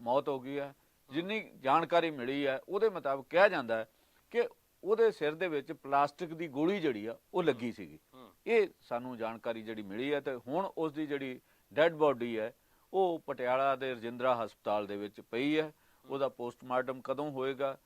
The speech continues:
Speaker 2: ਹੂੰ।
Speaker 1: ਇਸ ਜਿਹੜੀ, ਇਹ ਖਬਰ ਨਾਲ, ਇਸ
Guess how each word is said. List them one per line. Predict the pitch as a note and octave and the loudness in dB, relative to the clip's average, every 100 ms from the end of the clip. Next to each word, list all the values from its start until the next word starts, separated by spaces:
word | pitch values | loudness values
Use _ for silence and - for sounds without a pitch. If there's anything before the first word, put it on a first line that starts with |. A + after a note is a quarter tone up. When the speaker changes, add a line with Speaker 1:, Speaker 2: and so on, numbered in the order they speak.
| _ | _
Speaker 2:
ਹੂੰ। | C3+ A#2 _ | -20 -20 _
Speaker 1:
ਇਸ | G#3 C4 G#3 - _ _ - | 2 2 2 -12 _ _ -12
ਜਿਹੜੀ, | C3+ E3 F3 E3 | -6 -2 0 2
ਇਹ | C#3+ C3+ - | 2 0 4
ਖਬਰ | D3+ F3 | 8 8
ਨਾਲ, | D#3+ B2+ G2 - _ _ | 8 4 2 -4 _ _
ਇਸ | - F#3+ | -2 -2